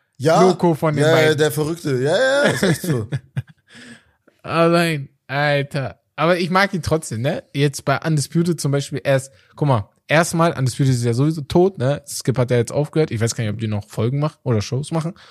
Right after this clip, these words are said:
Speaker 2: Ähm, aber, äh, er hat die die letzten Wochen gerettet, ne? Wie er drauf ist und so. Aber sogar dort, ne? Es gab so viele, ich hab zwei, drei Videos gesehen, wo, ähm,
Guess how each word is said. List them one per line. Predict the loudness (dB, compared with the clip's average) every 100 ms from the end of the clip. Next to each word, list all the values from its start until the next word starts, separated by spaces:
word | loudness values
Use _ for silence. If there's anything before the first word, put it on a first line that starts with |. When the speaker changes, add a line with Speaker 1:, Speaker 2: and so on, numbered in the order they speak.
| -20 -20 _ _ _
Speaker 2:
Ähm, | 0 2 2 -2 _
aber, | 0 2 4 4 0 -6
äh, | -4 -2 -2 -4 _
er | -2 0
hat | 0 -2
die | -2
die | 0
letzten | -2 -2 -2
Wochen | -2 0
gerettet, | 0 0 0 -4
ne? | -4 -4 -4 -2
Wie | 2 2
er | 2
drauf | 2 0 -2
ist | -8
und | -8
so. | -4 -4 -6 -20 -10
Aber | 0 2
sogar | 2 0 0
dort, | 2 4 4 2 -2 -6
ne? | -4 -6 -10 _ -6
Es | -2
gab | 0 0
so | 0 2 4 4
viele, | 0 -2
ich | 0
hab | -4 -4
zwei, | 0 2
drei | 4 2 2
Videos | 2 0 -2
gesehen, | 0 0 0 -6 _ _ -4
wo, | 0 0 0
ähm, | -2 -2 0 -2 -4 -6